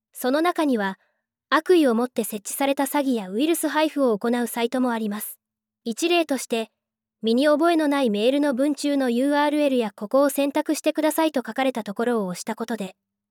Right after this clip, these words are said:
偽のサイトに接続されて、そこでユーザーアイディーやパスワード、クレジットカードなどの情報を入力させ、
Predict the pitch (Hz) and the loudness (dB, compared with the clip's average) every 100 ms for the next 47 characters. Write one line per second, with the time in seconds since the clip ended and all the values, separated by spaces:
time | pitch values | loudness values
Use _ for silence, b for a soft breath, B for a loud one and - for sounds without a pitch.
0 | _ _ - 226 311 320 302 302 294 285 | _ _ 0 2 4 2 2 2 2 0
1 | 269 233 233 262 - 254 247 226 220 _ | 0 -4 -2 -2 -2 -4 -4 -4 -8 _
2 | _ _ _ _ _ - 240 311 302 269 | _ _ _ _ _ -4 2 4 4 4
3 | 302 302 320 302 311 277 262 214 180 190 | 2 4 4 4 2 2 0 -2 -4 -10
4 | - 254 262 226 196 _ _ _ _ _ | -2 0 0 -4 -10 _ _ _ _ _
5 | _ 277 302 320 339 359 381 359 320 262 | _ 2 4 2 0 2 4 4 4 2
6 | 233 196 196 214 220 233 233 214 214 233 | 0 -2 0 -2 0 2 2 2 0 0
7 | - - 202 208 | -4 -10 -8 -10